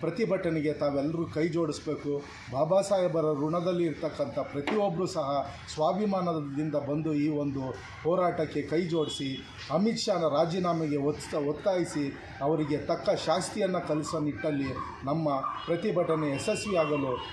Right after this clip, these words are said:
ತಮ್ಮೆಲ್ಲರನ್ನು ಪ್ರೀತಿಯಿಂದ ಆಹ್ವಾನಿಸ್ತಾ ಇದ್ದೇನೆ. ಎಲ್ಲರೂ ದಯಮಾಡಿ ಜನವರಿ ಹತ್ತನೇ ತಾರೀಕು ಬೆಳಗ್ಗೆ ಹತ್ತು ಗಂಟೆಗೆ ಬೆಂಗಳೂರಿನ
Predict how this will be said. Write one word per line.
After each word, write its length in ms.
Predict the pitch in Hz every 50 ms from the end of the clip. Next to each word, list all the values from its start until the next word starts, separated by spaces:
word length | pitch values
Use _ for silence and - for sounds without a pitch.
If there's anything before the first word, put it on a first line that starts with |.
| - -
ತಮ್ಮೆಲ್ಲರನ್ನು 1000 | 147 147 156 151 151 165 180 170 165 160 147 139 139 135 127 - - - - -
ಪ್ರೀತಿಯಿಂದ 460 | 165 180 185 - 175 170 156 151 151
ಆಹ್ವಾನಿಸ್ತಾ 680 | 143 135 127 - 131 151 160 151 151 - - 143 139 139
ಇದ್ದೇನೆ. 400 | 143 143 147 135 143 160 196 - - - - - 147
ಎಲ್ಲರೂ 400 | 156 190 202 214 214 214 202 156
ದಯಮಾಡಿ 560 | 170 165 170 175 175 170 160 156 143 147 147 143 - - - - - - -
ಜನವರಿ 420 | 170 160 185 190 185 180 180 214 226 - - - - - - -
ಹತ್ತನೇ 380 | 214 214 - 208 196 185 185
ತಾರೀಕು 760 | - - 160 156 156 147 - - 139 139 139 139 - - - - - - -
ಬೆಳಗ್ಗೆ 380 | 151 165 185 175 - 160 156 139
ಹತ್ತು 280 | 151 165 165 - 202
ಗಂಟೆಗೆ 520 | 180 175 165 147 - 151 139 143 143 139 123
ಬೆಂಗಳೂರಿನ 560 | 156 165 175 185 180 175 170 165 156 156